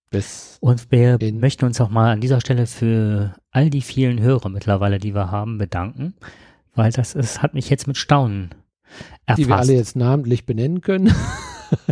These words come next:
Speaker 1: Sag es nicht. Sag
Speaker 2: Gerd,
Speaker 1: es nicht.
Speaker 2: Klaus und Ernst,
Speaker 1: <laughs> Genau.
Speaker 2: Heidi und
Speaker 1: Also wir be-, wir bedanken uns bei all den Klaus,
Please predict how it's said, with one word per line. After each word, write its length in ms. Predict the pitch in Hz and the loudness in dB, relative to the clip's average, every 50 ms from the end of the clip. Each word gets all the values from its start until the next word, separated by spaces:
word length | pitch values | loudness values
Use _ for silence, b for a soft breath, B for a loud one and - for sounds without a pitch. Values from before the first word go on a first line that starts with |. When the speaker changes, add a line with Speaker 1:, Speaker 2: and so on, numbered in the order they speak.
| - B B B B B B B | -6 B B B B B B B
Speaker 1:
Sag 260 | - - 143 147 - | 0 0 2 2 2
es 140 | 143 - - | 0 -2 -2
nicht. 240 | 113 98 87 - B B B B B B | -6 -10 -10 -12 B B B B B B
Sag 80 | - - | -2 0
Speaker 2:
Gerd, 140 | 127 131 | 0 2
Speaker 1:
es 60 | 143 - - | 2 0 -4
nicht. 40 | - | 0
Speaker 2:
Klaus 440 | - 123 120 123 127 123 127 - - | 2 4 4 4 2 0 -2 -6 -10
und 100 | 127 120 139 | -8 -4 0
Ernst, 420 | 101 110 123 143 160 156 - - - | 2 2 4 2 2 0 -2 0 2
Speaker 1:
<laughs> 0 | |
Genau. 220 | - 165 127 127 135 | 2 4 4 4 4
Speaker 2:
Heidi 240 | 143 139 143 135 | 4 4 2 2
und 340 | - 123 120 123 123 120 - - - - - - - - | 2 2 2 2 0 -2 -6 -8 -12 -12 -12 -14 -8 -2
Speaker 1:
Also 240 | - 160 170 165 139 147 | 2 4 4 6 6 4
wir 80 | 143 | 4
be-, 180 | 127 131 135 131 139 B B B B | 4 2 0 -2 -4 B B B B
wir 100 | - 156 | 2 2
bedanken 360 | 139 139 156 156 170 - 147 139 | 4 6 4 4 4 2 0 0
uns 180 | 139 135 - | 0 0 0
bei 140 | - - 131 | -2 -4 -2
all 180 | 135 147 160 151 | 0 0 0 2
den 120 | 143 135 | 0 0
Klaus, 540 | - - 120 123 135 135 - - - - | 0 0 2 2 0 0 -2 -6 -10 -16